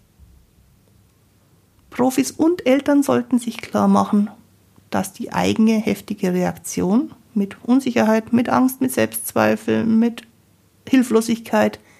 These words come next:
normal ist, wenn so eine Beziehung nicht wie erwartet aufgebaut werden kann.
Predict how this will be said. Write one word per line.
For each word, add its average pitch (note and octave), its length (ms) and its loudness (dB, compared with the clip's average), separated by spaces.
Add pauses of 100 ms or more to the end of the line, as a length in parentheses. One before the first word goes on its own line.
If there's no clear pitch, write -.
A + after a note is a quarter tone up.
(340)
normal G3 500 2
ist, A#3+ 300 -2
wenn G3+ 200 2
so A3+ 100 -2
eine G#3+ 100 4
Beziehung G#3+ 580 0
nicht G3+ 280 0
wie A3 100 2
erwartet - 460 -2
aufgebaut - 580 -4
werden - 240 -8
kann. - 320 -12